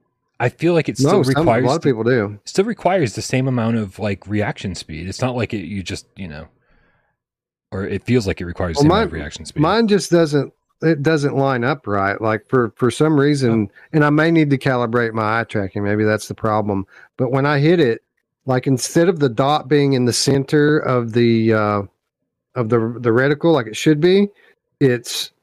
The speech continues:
Speaker 2: it goes down to the bottom. So, like, I literally, here's the top surface of the gun. The dot is right on top of it,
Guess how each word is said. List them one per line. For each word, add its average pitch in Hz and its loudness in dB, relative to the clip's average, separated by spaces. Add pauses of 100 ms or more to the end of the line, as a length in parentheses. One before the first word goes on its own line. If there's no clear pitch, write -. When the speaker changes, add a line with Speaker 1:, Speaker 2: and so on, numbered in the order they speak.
(160)
Speaker 2:
it 143 -4
goes 143 2
down 143 2
to 139 -4
the 120 0
bottom. 117 0
So, 123 0
like, 120 0
I 120 -2
literally, 131 0 (260)
here's 156 4
the 143 2
top 143 -2
surface 131 -2
of 120 0
the 120 0
gun. 120 2 (260)
The 131 -2
dot 139 0
is 104 -8
right 135 -2
on 127 -2
top 127 -2
of 101 0
it, 101 -2